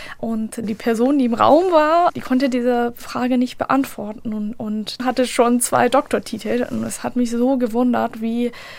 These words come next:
dass diese weibliche Physiologie anscheinend in der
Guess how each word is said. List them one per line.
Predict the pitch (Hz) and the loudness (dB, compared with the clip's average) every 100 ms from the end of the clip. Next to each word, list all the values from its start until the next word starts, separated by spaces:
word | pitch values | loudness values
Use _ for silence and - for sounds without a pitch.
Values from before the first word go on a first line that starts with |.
| - | -4
dass | 226 208 - | -4 -4 -6
diese | 226 214 202 | -6 -4 -2
weibliche | 240 269 240 247 | -2 -2 -4 -4
Physiologie | 233 226 214 214 | -4 -4 -4 -2
anscheinend | 233 220 - 226 247 247 | -2 -4 -4 -2 0 0
in | - 220 | -2 -4
der | 220 214 | -4 -4